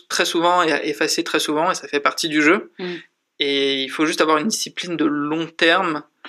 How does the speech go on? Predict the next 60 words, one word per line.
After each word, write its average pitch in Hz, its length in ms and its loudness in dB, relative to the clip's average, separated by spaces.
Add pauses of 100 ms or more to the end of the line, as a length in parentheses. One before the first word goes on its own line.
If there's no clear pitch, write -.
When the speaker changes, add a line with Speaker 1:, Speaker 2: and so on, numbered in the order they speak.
(240)
Speaker 1:
en 147 120 -12
disant, « 147 600 0 (200)
Bah 151 100 4
voilà, 156 200 6
il 147 80 2
faut 175 140 0
que, 151 480 2
il - 320 -16
faut 170 120 -6
que 170 120 -2
je 151 80 -8
me 156 80 -6
remette 170 600 0
devant, 160 640 0 (300)
pas 185 120 4
nécessairement 180 440 0
pour 170 140 -10
produire, 175 340 2
mais 156 60 -2
au 151 80 0
moins 165 160 -2
pour, 156 200 0 (220)
pour 156 160 -2
y 151 40 0
réfléchir. » 147 600 -6
Speaker 2:
Ok. 190 160 -14 (500)
Speaker 1:
Et 147 380 2
si - 180 0
ça - 140 2
vient, 180 160 0
ça 156 160 2
vient, 160 200 2
si 170 100 -2
ça 160 100 0
vient 151 200 -2
pas, 160 160 0
tant - 120 -10
pis. - 180 -20 (880)
Speaker 2:
Ok. 214 200 -6
Et - 440 -6
c'est 214 160 2
quoi 254 120 4
les, 220 120 8
les 185 100 4
grandes 240 220 4
difficultés 240 520 -2
que 196 340 4
t'as 190 160 2
rencontrées, 190 580 2
euh, 175 200 4
dans 170 160 -2
la 165 120 -2
production, 180 540 -8
enfin 170 240 0
dans 165 100 6
la 160 80 2
production 175 640 0
ou 156 100 2
dans 160 140 4
la, 156 380 0